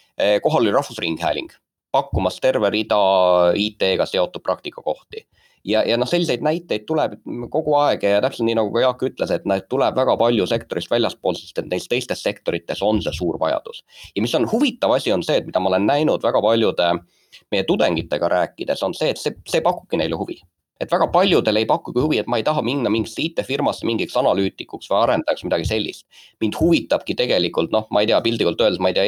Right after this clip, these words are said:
Eesti kaeva-, Eesti Energia mingi kaevandusse I O T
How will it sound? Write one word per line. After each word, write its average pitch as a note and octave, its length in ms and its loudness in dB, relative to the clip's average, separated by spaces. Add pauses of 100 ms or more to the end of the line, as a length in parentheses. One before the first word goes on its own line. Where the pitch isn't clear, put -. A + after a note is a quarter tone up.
Eesti G2 180 -4
kaeva-, A#2 320 2 (140)
Eesti A2+ 320 -2
Energia F#2+ 340 0
mingi F#2 300 -2
kaevandusse F#2 680 0
I A#2 160 0
O F2+ 140 0
T G2 100 0